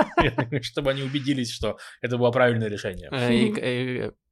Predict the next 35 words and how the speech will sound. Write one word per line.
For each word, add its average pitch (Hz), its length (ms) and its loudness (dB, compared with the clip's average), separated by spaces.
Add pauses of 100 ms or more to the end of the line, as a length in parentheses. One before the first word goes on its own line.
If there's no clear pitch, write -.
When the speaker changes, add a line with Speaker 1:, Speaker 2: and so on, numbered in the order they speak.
(100)
Speaker 2:
начальство 131 440 2
такое: 120 300 6
«Делаем, 135 500 6
э, 120 300 6
бэкап, - 380 2
откат 139 260 2
системы». 117 420 2
И 127 260 0
откат 123 520 6
системы 135 400 4
Льва 127 200 6
тоже. 110 300 4 (240)
Отнимаем 139 420 6
у 135 40 6
него 135 160 6
эти 151 120 4
задачи. 123 460 4 (540)
Speaker 1:
<laughs> - 520 -14
Не, 135 120 0
на 107 80 -4
самом 131 180 -2
деле, 120 120 -4
ну, 170 100 -2
я 131 140 4
всё 127 140 -6
починил, 185 480 -2
и 104 340 -6
Speaker 2:
Хорош. 107 200 0
Speaker 1:
всё 123 140 -4
нормально, 107 520 -4
да, 92 240 -10
бу-, 101 300 -14 (540)
будем 104 240 -6
дальше 101 220 -6
продвигаться. 98 420 -10